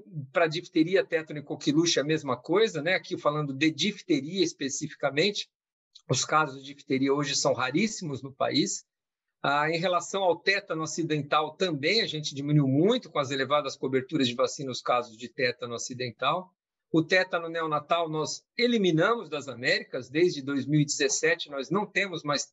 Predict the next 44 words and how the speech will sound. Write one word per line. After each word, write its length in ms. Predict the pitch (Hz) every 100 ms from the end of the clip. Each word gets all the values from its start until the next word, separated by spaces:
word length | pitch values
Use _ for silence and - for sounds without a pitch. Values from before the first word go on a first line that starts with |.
| _
casos 380 | 170 165 131 120
de 100 | 127
tétano 480 | - 156 151 139 131
neonatal 680 | 135 165 156 131 - 131 117 _ _ _
no 180 | 185 208
país 400 | 139 151 196 -
e 120 | 180 220
nas 200 | 196 127
Américas, 600 | 117 117 147 208 - -
certificado 800 | - 160 - - - 143 143 131
pela 180 | 131 123
O 40 |
M 200 | 117 120
S. 380 | 127 185 190 - _ _ _ _
E 80 | 240
a 60 | 240
coqueluche, 720 | 285 254 269 185 226 226 247
que 340 | - 226 233
a 100 | 240
despeito 640 | 156 151 - 180 175 170
da 140 | 143 143
vacinação, 640 | 135 131 196 240 - 190
a 40 |
gente 180 | 190 220
sabe 280 | - 170 165
que 120 | 175
alguns 360 | 170 160 170 -
surtos 400 | 160 170 165 147
acontecem 760 | 156 147 123 147 160 160 151
ainda 460 | 123 139 160 151 147 _ _ -
a 120 | 131
cada 360 | - 143 139 135 120
cinco 480 | - - 170 170 135
a 60 |
dez 380 | 127 139 135 123
anos, 320 | 147 175 160
o 80 | 156
último 340 | 175 185 160 156
foi 200 | 151 147
em 20 |
dois 200 | 139 135
mil 140 | 139
e 80 | 139
quatorze, 600 | - 180 160 165 160 -